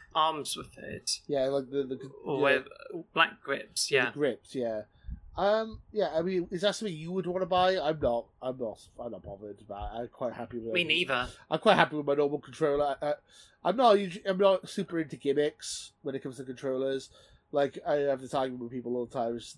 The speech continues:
Speaker 2: the P S five controller has these, like, adaptive triggers that, like, basically lock into place and stuff. I hate that shit. I'd rather just not have that and the touchpad and all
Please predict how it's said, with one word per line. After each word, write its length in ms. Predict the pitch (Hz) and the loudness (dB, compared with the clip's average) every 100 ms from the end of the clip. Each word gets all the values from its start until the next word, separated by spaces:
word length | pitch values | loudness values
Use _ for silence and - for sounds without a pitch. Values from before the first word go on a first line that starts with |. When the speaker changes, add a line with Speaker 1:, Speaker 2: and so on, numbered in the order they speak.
| - | -8
Speaker 2:
the 100 | 135 | -6
P 160 | 180 | -2
S 100 | 160 | -4
five 300 | - 160 143 | 0 0 0
controller 340 | - 127 139 123 | -2 -6 -2 0
has 280 | 123 120 117 | 0 -2 -2
these, 200 | 123 117 | -6 -4
like, 160 | 117 - _ - | -6 -6 _ -14
adaptive 500 | 127 131 143 - 127 | -4 -2 -2 -2 -8
triggers 560 | - 143 131 127 127 117 | -2 -2 0 -2 -2 -2
that, 80 | 131 | -2
like, 160 | 123 | -2
basically 360 | 117 127 - 127 | -2 -6 -8 -4
lock 260 | 127 123 - | 0 0 -2
into 160 | 117 123 | -12 -10
place 360 | 127 131 131 143 | -4 -6 -6 -14
and 120 | 139 | -10
stuff. 240 | - 165 - - - - | -4 -4 -4 -18 -20 -8
I 80 | 139 | -6
hate 260 | 135 131 - | -4 -6 -6
that 180 | 110 - | -8 -8
shit. 340 | - 107 110 123 | -8 -8 -8 -8
I'd 180 | 123 | -8
rather 400 | 123 127 117 117 | -2 0 0 -2
just 260 | 113 113 113 | -6 -10 -10
not 180 | 117 104 | -10 -10
have 220 | 110 104 | -12 -10
that 260 | - 104 104 - _ _ _ - 131 | -8 -8 -10 -14 _ _ _ -16 -8
and 140 | 120 | -8
the 40 | |
touchpad 600 | 120 139 113 - 120 110 | -6 -8 -10 -8 -6 -6
and 80 | 113 | -4
all 140 | 117 | -6